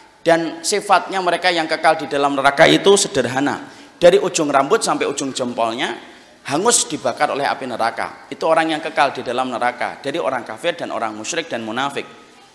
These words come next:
Ada orang yang tidak kekal di dalam neraka, disebut dengan ahlul muaqqad. Mereka itu ditandai sifatnya mereka itu apa?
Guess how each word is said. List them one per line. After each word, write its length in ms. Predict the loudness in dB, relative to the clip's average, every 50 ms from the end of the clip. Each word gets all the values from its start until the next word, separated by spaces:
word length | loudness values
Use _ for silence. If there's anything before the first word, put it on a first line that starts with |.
| _ _ _ _ _ _ _ _ _ _ _ -20 -20 -20 -20 -20 -20 -20 -8 -4 -4
Ada 240 | 0 4 4 6 6
orang 320 | 8 8 6 6 4 0
yang 80 | -2 -2
tidak 320 | -4 -2 0 0 0 0 -2 0
kekal 240 | 2 4 4 4
di 80 | 2 0
dalam 320 | -2 0 0 0 0 0
neraka, 480 | 0 2 2 2 0 0 -4 -4 -6 -8
disebut 480 | -8 -6 -6 -6 -4 -2 -4 -4 -4 -4
dengan 240 | -6 -4 -4 -4 -6 -8
ahlul 240 | -8 -6 -4 -4 -4
muaqqad. 520 | -4 -4 -4 -6 -8 -6 -6 -6 -6 -6 -6 -10 -20 -20 -20 -20 -20 _ _
Mereka 280 | -6 -4 -2 2 4 4
itu 260 | 4 4 2 0 0 0 -2 -4 -8 -12 -16 -20 -20 -20 -18 _
ditandai 1080 | -6 -2 0 0 0 0 0 0 0 2 2 4 4 4 2 -2 -6 -8 -10 -14 -18 -10 -6
sifatnya 560 | -4 -4 -2 0 2 2 2 2 0 -2 0
mereka 240 | 0 0 0 0 -2
itu 160 | -4 -4 -4
apa? 480 | -6 -6 -2 -2 -2 -2 -4 -6 -14